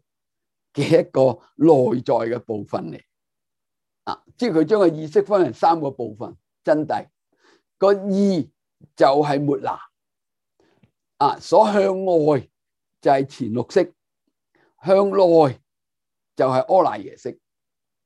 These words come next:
咁樣去理解嘅，即係喺真諦裏面。所以咁樣佢就唔會有，呃，「唯除別有阿賴耶識」依句，佢就冇譯嘅，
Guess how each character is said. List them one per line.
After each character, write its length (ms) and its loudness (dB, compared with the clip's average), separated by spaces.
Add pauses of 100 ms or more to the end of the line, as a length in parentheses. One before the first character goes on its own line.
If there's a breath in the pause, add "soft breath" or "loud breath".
(300)
咁 220 -8
樣 280 2
去 80 -2
理 180 -10
解 100 -12
嘅， 300 -14 (300)
即 100 -2
係 120 4
喺 60 -2
真 300 2
諦 160 2
裏 140 -4
面。 340 -8 (240)
所 180 4
以 60 2
咁 120 4
樣 200 0
佢 140 2
就 120 2
唔 200 -8
會 140 0
有， 300 0 (640)
呃， 240 -2 (140)
「唯 280 -2
除 140 -4
別 380 -4
有 160 -2
阿 280 -2
賴 80 -14
耶 180 -16
識」 180 -14
依 100 -4
句， 120 -6 (280)
佢 120 0
就 80 4 (260)
冇 260 2
譯 200 4
嘅， 220 -4